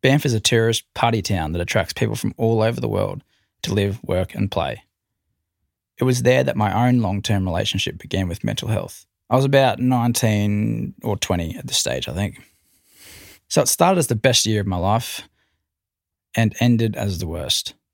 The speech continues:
I was drinking plenty, sleeping minimal, and had some heartbreak. It all came to an abrupt halt. I started having this feeling. I couldn't put my finger on it, but I remember saying to myself, "I'm going insane."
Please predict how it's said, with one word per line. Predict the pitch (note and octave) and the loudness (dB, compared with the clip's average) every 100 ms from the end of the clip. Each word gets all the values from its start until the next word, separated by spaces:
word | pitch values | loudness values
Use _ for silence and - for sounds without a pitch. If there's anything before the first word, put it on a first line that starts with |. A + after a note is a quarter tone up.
| _ _ _ | _ _ _
I | A2+ | 0
was | F#2+ | 0
drinking | - C#3 C3+ C3 | 2 2 2 0
plenty, | - B2 A#2 A#2 A2+ _ - - _ _ | 2 2 4 2 -2 _ -20 -20 _ _
sleeping | - - C#3 C3 A2+ | -2 4 4 4 2
minimal, | G#2 A2+ A2 A2 A2+ - _ | 4 2 2 2 0 -4 _
and | G#2+ | 2
had | A#2 G#2+ | 2 0
some | F#2 | 0
heartbreak. | F#2 D#2 - - - - _ _ _ _ _ - | -2 -2 -6 -8 -14 -20 _ _ _ _ _ 0
It | C3+ | 2
all | C3+ | 2
came | B2 A#2+ A2+ | 2 2 0
to | G2 | -2
an | |
abrupt | F2 - G#2+ - | -4 0 0 0
halt. | F2+ D#2 - _ _ _ _ _ _ _ _ - | -6 -6 -12 _ _ _ _ _ _ _ _ 0
I | |
started | B2 - D#3 | 2 4 4
having | C#3+ A#2+ | 4 2
this | G2+ - | 0 -2
feeling. | - A2 F2+ - _ _ _ - - - _ _ _ | 0 0 -2 -8 _ _ _ -20 -20 -20 _ _ _
I | C3 | -10
couldn't | - F3+ | 2 2
put | F#3 | 2
my | C#3+ | -2
finger | - C3+ D3+ | 2 2 4
on | B2 G#2 | 4 2
it, | - | 0
but | A2+ | 2
I | A2+ | 4
remember | A#2+ C3+ | 2 2
saying | B2 A#2 | 2 2
to | A2+ | 2
myself, | G2+ - G#2 A2 - - _ _ | 0 2 0 0 -6 -20 _ _
"I'm | D#3 | 2
going | E3+ G2 | 2 0
insane." | D#2+ - G#2+ C3 | -2 -2 0 0